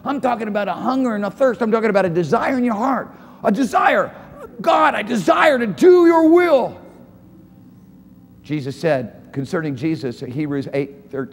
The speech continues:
um, ten thirteen, "Behold, it is written of me, I come in the volume of the book."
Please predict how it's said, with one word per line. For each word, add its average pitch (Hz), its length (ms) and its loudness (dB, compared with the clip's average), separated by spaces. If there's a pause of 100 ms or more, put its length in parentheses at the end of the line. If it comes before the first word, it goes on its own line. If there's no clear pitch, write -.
um, 117 240 -6
ten 156 180 -4
thirteen, 131 560 -12 (1300)
"Behold, 160 500 -2
it 139 40 -8
is 127 160 -10
written 156 280 -8
of 123 140 -8
me, 110 320 -12 (600)
I 165 140 -2
come 180 300 -6
in 151 120 -4
the 120 100 -6
volume 156 640 -6
of 156 120 -8
the 151 60 -8
book." 127 280 -10